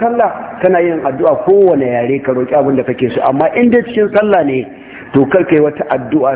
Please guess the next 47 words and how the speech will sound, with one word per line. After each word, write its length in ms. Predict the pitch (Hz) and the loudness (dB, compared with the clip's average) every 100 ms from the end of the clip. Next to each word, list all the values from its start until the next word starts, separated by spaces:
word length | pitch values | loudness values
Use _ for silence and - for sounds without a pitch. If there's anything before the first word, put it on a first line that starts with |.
| - | -2
sai 140 | 143 143 | -4 0
irin 240 | 156 135 | 0 0
wanda 320 | 135 143 139 - | 0 -2 -4 -4
aka 240 | 143 139 | -4 -4
ji 120 | 117 139 | -2 0
manzon 400 | 135 120 113 123 123 | 0 -2 -2 -2 -2
Allah 300 | 135 131 120 | 0 0 0
ya 80 | |
yi 80 | 123 | 0
a 80 | 117 - | -2 -2
cikin 160 | 123 117 | -4 -4
sallah. 280 | 117 120 113 - - - | -4 -4 -6 -8 -10 0
Don 160 | 151 | 2
gudun 160 | 156 160 | 4 2
kar 120 | 156 147 | 0 0
ka 80 | |
je 80 | 143 | -2
ka 100 | 151 143 | -2 -2
shigo 160 | 147 151 | 0 2
da 60 | |
wasu 220 | 135 135 131 | 0 -2 -2
kalmomi 480 | 151 151 151 151 156 151 | 0 2 0 0 -2 -2
ko 120 | 160 | -2
da 80 | 147 | 0
wani 140 | 143 156 | 0 0
yare 180 | 143 180 | 0 0
ya 60 | |
ɓata 300 | - 143 135 123 | -2 -2 -2 -4
maka 160 | 120 120 | -4 -2
sallah. 240 | 120 120 - - 127 | -2 -2 -8 -4 2
Ya 80 | 131 | 2
zama 160 | 160 | 2
kaman 400 | 160 143 143 147 156 | 2 0 -2 -4 -2
magana 320 | 135 151 151 | 0 2 0
kake, 220 | 151 151 127 | -2 -4 -2
kaman 240 | 123 131 | -2 -2
taɗi. 320 | 139 135 120 92 - | 0 -2 -2 -10 -8
A 60 | 117 | -4
cikin 160 | 151 165 | 0 2
sallah 240 | 165 156 | 2 0
kuma 160 | 135 135 | 0 0
ba 240 | 135 147 | 0 0
a 80 | 139 | -2
taɗi, 240 | 139 139 127 | -4 -2 -2
ba 80 | 139 | -2
a 40 | 131 | -4
magana. 460 | 110 120 120 - | -4 -6 -6 -10